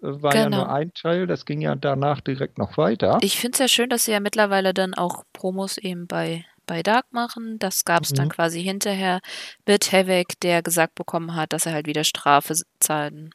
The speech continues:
Speaker 2: muss. Aber er hat ja gesagt, er hat's ja quasi schon. Und er sagt auch, dass sie einen Villain gesigned haben, also einen Bösewicht gesigned
Speaker 1: Mhm.
Speaker 2: haben. Und wenn er Leute tackern will, dann macht er das halt.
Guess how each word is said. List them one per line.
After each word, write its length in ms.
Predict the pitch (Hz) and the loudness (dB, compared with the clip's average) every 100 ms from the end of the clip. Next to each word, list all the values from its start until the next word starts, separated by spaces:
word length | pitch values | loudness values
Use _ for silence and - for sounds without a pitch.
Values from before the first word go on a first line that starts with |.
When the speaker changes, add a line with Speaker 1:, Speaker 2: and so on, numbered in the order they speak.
| _ | _
Speaker 2:
muss. 340 | 220 302 - - | 2 2 0 0
Aber 120 | 170 | 2
er 60 | 170 | 2
hat 100 | 160 | 0
ja 80 | 160 | -4
gesagt, 280 | 156 139 - | -4 -4 -2
er 60 | |
hat's 180 | 185 - | 0 0
ja 80 | 202 | -2
quasi 340 | - 190 190 | 0 -2 -2
schon. 300 | - 185 190 - - - - - - - - - | 0 0 0 -6 -12 -8 -6 -6 -6 -8 -10 -2
Und 280 | 190 185 180 | 2 4 4
er 100 | 170 | 6
sagt 300 | 165 185 - | 4 4 2
auch, 120 | 175 | 0
dass 400 | 175 - - - | 2 6 6 4
sie 300 | 170 165 170 | 2 2 2
einen 460 | 170 165 165 160 151 - | 2 2 -4 -10 -12 -8
Villain 420 | 170 190 262 294 | 0 2 2 0
gesigned 640 | 277 254 - 220 226 226 214 | 2 4 4 2 0 -4 -2
haben, 340 | 208 208 214 | 2 2 0
also 140 | 175 - | -2 -4
einen 120 | 160 | -2
Bösewicht 520 | 190 214 196 202 - | 0 2 0 -2 0
gesigned 480 | 185 - 190 180 135 | 2 2 2 4 4
Speaker 1:
Mhm. 60 | |
Speaker 2:
haben. 260 | 180 180 127 | 4 4 2
Und 140 | 165 | 0
wenn 140 | 185 180 | 0 2
er 80 | 175 | 4
Leute 280 | 170 175 | 4 2
tackern 380 | - 165 180 165 | -2 -2 -2 -2
will, 120 | 165 | -2
dann 160 | 156 147 | -2 -2
macht 240 | 135 - | 6 6
er 60 | 139 | 6
das 200 | 127 - | -4 -4
halt. 300 | 95 - | -4 -2